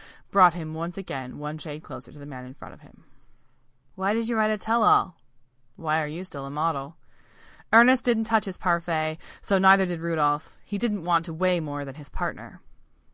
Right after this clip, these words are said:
"Why did you do it?" "I don't know." They both got up and got back to the room.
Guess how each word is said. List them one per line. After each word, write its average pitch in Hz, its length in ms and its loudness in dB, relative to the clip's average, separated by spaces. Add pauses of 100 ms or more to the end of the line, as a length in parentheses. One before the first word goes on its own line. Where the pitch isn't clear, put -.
(300)
"Why 202 160 -10
did 254 160 -4
you 285 80 -4
do 277 220 -2
it?" - 180 -4 (360)
"I 120 160 -8
don't 151 180 -8
know." 101 260 -14 (720)
They 180 100 -4
both 214 340 2
got 226 140 4
up 190 240 2 (240)
and 160 100 -8
got 156 200 0
back 180 260 4
to - 100 -10
the 170 120 -6
room. 156 340 -6